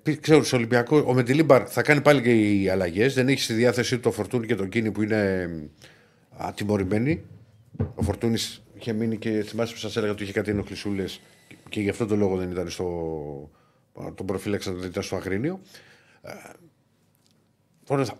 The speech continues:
αλλαγές θα κάνει. Τώρα ένα πιθανό αρχικό σχήμα με τον Μεντιλίμπαρ, τον οποίο, στον οποίο δεν τον έχει πιάσει συνάδελφος όσον αφορά το, την αρχική ενδεκάδα,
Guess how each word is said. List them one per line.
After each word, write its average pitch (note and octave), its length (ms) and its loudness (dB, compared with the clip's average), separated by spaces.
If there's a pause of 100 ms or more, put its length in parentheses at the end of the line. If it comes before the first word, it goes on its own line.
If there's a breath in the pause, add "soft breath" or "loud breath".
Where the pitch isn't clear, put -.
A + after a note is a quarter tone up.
αλλαγές A2+ 360 0
θα C#3+ 100 0
κάνει. A#2 380 0 (480 soft breath)
Τώρα C#3 320 0
ένα C3 360 -2 (100)
πιθανό A#2+ 840 4 (200)
αρχικό - 380 -10
σχήμα A2+ 280 -4
με G2+ 100 -4
τον G2 120 -2
Μεντιλίμπαρ, G#2 460 -2
τον G2+ 140 -2
οποίο, G2 400 0
στον G2 180 -6
οποίο G2+ 220 -4 (480 soft breath)
δεν A2+ 100 -4
τον G#2 120 0
έχει G#2 100 -4
πιάσει - 240 -4
συνάδελφος G2+ 480 -4
όσον F#2+ 160 -8
αφορά F2+ 220 -6
το, F#2 100 -10 (380)
την F#2 120 -10
αρχική - 300 -10
ενδεκάδα, F2+ 540 -8